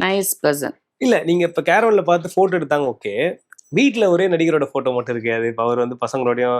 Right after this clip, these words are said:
Speaker 2: சாரோடயும் இருக்கிற போட்டோ.
Speaker 1: நான் அந்த ஒரு போட்டோ தான் வச்சிருக்கேன். எடுத்திருக்காங்க, but என்னவோ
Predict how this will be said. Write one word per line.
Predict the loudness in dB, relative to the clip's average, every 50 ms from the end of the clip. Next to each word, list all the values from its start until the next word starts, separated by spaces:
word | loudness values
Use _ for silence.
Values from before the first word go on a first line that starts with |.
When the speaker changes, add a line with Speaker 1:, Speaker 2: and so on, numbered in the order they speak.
| -2 -2
Speaker 2:
சாரோடயும் | 0 0 0 0 -2
இருக்கிற | -4 -6 -8 -12 -10
போட்டோ. | -8 -8 -10 -8 -8 -10 -10 _ _ _ _ _
Speaker 1:
நான் | 0 2 2 2
அந்த | 2 0 2
ஒரு | 2 0 2 4
போட்டோ | 4 4 4 2 0
தான் | 0 0 0
வச்சிருக்கேன். | 0 0 2 2 2 2 0 -6 -10 -10 _ _ _ -20 -20 _ _ _ _ _ _ _ _ _ _ _ _ _ _ _ _ _ _ _ _ _ _ _ _ _ _ -20 -20 -20 -20 -18 -18 -18 -20 -20 _ _ _ _ _ _ _ _ _ _ _ _ _ _ -20 -20 -20 _ -20 -20 _ _ _ _ _ _ _ _ -4
எடுத்திருக்காங்க, | -4 -4 -4 -4 -4 -4 -4 -2 -2 -4 -2 -2 -2 -2 -2 -2 -2 -4 -4 -6 -8 -12 _ _ _ _ _ _ _ _ _ -2
but | -2 0 0
என்னவோ | 0 0 0 0 0 0 2 0 0 0 -2